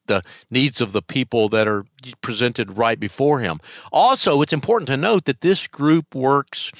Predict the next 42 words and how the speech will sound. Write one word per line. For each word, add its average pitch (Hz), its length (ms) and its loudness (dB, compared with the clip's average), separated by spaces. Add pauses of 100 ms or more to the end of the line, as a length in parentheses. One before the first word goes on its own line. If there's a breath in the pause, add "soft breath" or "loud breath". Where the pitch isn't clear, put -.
(180 loud breath)
with 143 340 0 (140)
asylum 175 440 2
seekers. - 520 -8 (260 loud breath)
He's 143 140 0
quick 233 180 2
to 190 100 -2
point 156 280 2
out 196 240 0
that 135 320 0
seeking 190 580 -2
asylum 160 880 2
is 151 300 0
a 143 240 2
legal 127 760 2
way 104 400 0 (260 loud breath)
to 131 200 0
enter 110 320 0
the 107 140 -8
United 101 320 -2
States. 90 400 -2
He 139 80 -4
said, 131 240 0
"If 107 180 -2
you're 214 180 0
fleeing 185 680 0 (180 loud breath)
for 127 160 -2
fear 135 300 2
of 98 80 -2
your 98 160 0
life, 170 540 0 (360 loud breath)
you 127 140 2
have 175 300 2
the 208 160 0
opportunity 151 640 -2
to 139 80 -2
make 120 260 -2
your 147 100 -2
case 196 520 -2
legally 147 480 2
under 120 160 0
the 123 80 -6
law. 151 320 2